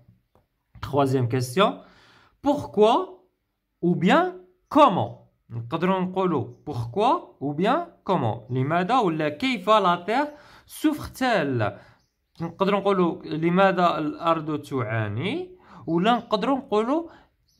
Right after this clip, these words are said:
كيف الأرض تعاني. Ça y est. La quatrième question, quand l'avion décolle-t-elle, euh, décolle-t-il, pardon, de l'aéroport?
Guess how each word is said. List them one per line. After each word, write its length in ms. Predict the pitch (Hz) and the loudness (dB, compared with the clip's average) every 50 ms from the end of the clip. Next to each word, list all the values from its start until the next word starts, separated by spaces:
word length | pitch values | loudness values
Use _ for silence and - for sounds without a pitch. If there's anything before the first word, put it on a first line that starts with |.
| _ _ | _ _
كيف 360 | - 320 311 277 240 185 185 247 | -2 0 0 0 -2 -2 -2 -2
الأرض 520 | 220 196 160 190 202 208 214 262 294 277 | -2 0 2 2 2 2 0 -2 -4 -4
تعاني. 800 | 285 - 180 151 123 131 127 117 110 104 104 104 110 - - - _ _ _ _ _ _ _ _ _ | -2 -2 -2 -2 0 0 0 0 0 -2 -2 -6 -6 -8 -12 -18 _ _ _ _ _ _ _ _ _
Ça 260 | - - 127 120 120 | -18 -12 -8 -4 -2
y 100 | 139 175 | -2 -2
est. 200 | 220 302 339 - - _ _ _ _ _ _ _ _ _ - _ _ _ | -2 -4 -6 -10 -16 _ _ _ _ _ _ _ _ _ -20 _ _ _
La 180 | 131 139 143 147 | 0 2 2 2
quatrième 600 | 147 - - 285 294 294 - 262 254 240 220 185 | 0 2 2 2 2 2 -4 -4 -2 -2 -4 -4
question, 560 | - 202 - 185 - - 196 233 311 370 - - _ _ _ _ _ _ _ _ _ _ _ _ | -4 -4 -4 -4 -4 -2 -2 -2 -2 -4 -8 -14 _ _ _ _ _ _ _ _ _ _ _ _
quand 220 | - 247 277 269 | 0 2 2 4
l'avion 540 | 254 269 277 269 190 208 220 233 269 294 - - _ _ _ 147 | 4 4 2 2 2 0 0 0 -2 -4 -8 -16 _ _ _ -16
décolle-t-elle, 1300 | 139 135 196 247 294 294 294 - 208 196 196 214 214 190 185 - 202 196 208 226 233 254 269 294 339 - - - _ - | -6 -4 -2 -2 -2 -4 -4 0 2 4 4 4 2 -2 -6 -4 0 0 0 0 0 -2 -2 -2 -2 -4 -8 -20 _ 0
euh, 160 | 180 185 180 | 2 2 2
décolle-t-il, 640 | 175 185 226 226 - 220 202 185 - - 196 185 185 | 2 0 -2 -2 -2 -2 -2 -2 -6 -8 -8 -6 -2
pardon, 560 | 175 156 147 139 147 165 202 247 330 339 - - _ _ - - - _ | 0 0 0 0 2 0 0 0 -2 -6 -12 -20 _ _ -20 -20 -18 _
de 140 | 143 165 208 | 0 0 2
l'aéroport? 840 | 233 247 254 233 202 170 170 160 165 - 151 143 143 143 143 - - | 2 2 2 0 2 2 0 -2 -2 0 0 2 2 0 -2 -12 -20